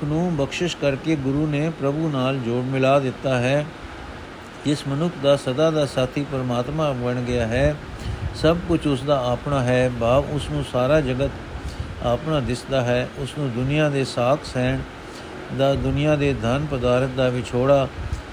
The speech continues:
ਦੁਖੀ ਨਹੀਂ ਕਰ ਸਕਦਾ। ਗੋੜੀ ਮਹੱਲਾ ਪੰਜਵਾਂ। ਗੁਰ ਕੇ, ਗੁਰ ਕੇ ਚਰਨ ਉਪਰ ਮੇਰੇ ਮਾਥੇ, ਤਾਕਤੇ ਦੁਖ ਮੇਰੇ ਸਗਲੇ ਲਾਥੇ। ਸਤਿਗੁਰ ਆਪਣੇ ਕੋ ਕੁਰਬਾਨੀ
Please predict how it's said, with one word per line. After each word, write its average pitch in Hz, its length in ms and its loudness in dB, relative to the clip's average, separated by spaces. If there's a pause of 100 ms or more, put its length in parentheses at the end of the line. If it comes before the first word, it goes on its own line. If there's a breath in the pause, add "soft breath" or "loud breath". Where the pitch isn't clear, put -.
(220)
ਦੁਖੀ 147 320 2
ਨਹੀਂ 135 320 0
ਕਰ 113 140 0
ਸਕਦਾ। 104 420 -6 (720)
ਗੋੜੀ 147 280 2
ਮਹੱਲਾ 127 400 0
ਪੰਜਵਾਂ। 139 480 -2 (1040)
ਗੁਰ 160 340 6 (280)
ਕੇ, 175 300 6 (1500)
ਗੁਰ 160 180 6
ਕੇ 185 240 6
ਚਰਨ 170 360 4
ਉਪਰ 165 340 2
ਮੇਰੇ 135 260 2
ਮਾਥੇ, 135 520 -2 (1600)
ਤਾਕਤੇ 160 600 4
ਦੁਖ 180 260 4
ਮੇਰੇ 151 240 4
ਸਗਲੇ 143 460 4
ਲਾਥੇ। 127 420 0 (340)
ਸਤਿਗੁਰ 160 440 2
ਆਪਣੇ 160 400 4
ਕੋ 143 300 0
ਕੁਰਬਾਨੀ 131 540 -2